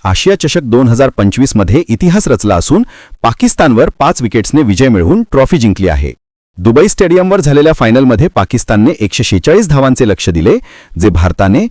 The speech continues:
एकोणीस पूर्णांक चार षटकात गाठले. तिलक वर्मा याने धडाकेबाज त्रेपन्न चेंडूंत एकोणसत्तर धावांची नाबाद खेळी करून प्लेअर ऑफ द मॅच ठरला. तर शिवम दुबे याने त्याला साथ देत साठ धावांची भागीदारी केली.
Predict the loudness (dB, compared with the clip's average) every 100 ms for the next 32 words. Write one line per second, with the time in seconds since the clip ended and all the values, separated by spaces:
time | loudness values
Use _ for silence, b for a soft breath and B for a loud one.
0 | b b -4 0 0 0 0 0 0 0
1 | 0 0 0 -2 -2 -4 -2 -4 -4 -12
2 | -12 _ _ _ -2 0 2 2 2 2
3 | 2 2 0 0 0 0 2 0 0 -2
4 | 2 0 0 2 2 4 2 -2 -2 -2
5 | -2 -2 0 0 2 2 2 2 2 2
6 | 0 -2 0 -2 0 0 2 0 B B
7 | B 0 2 4 2 2 0 0 -2 -4
8 | -4 -8 -10 _ _ _ _ _ _ 0
9 | 0 2 2 4 4 4 4 2 2 0
10 | 0 0 -2 0 0 0 b b b -2
11 | 0 0 0 2 2 2 2 2 2 2
12 | 0 -4 -8